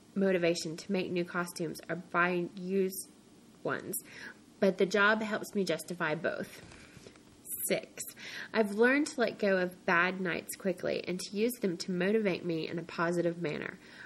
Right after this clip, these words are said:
Write down what went wrong, what you can do to work on it, and then shake it off.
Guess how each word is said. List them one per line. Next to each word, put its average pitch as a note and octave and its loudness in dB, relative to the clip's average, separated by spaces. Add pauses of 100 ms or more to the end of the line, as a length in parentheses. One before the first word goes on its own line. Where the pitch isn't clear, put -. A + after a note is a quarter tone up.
(160)
Write A#3 2
down B3+ 2
what B3 2
went A3 0
wrong, G3+ -2 (420)
what G3 4
you A3 -2
can A3 0
do G3+ 6
to G#3+ 0
work F#3+ 2
on E3 -2
it, - -6 (320)
and F#3 2
then G3 4 (160)
shake E3 2
it F3+ 0
off. - -6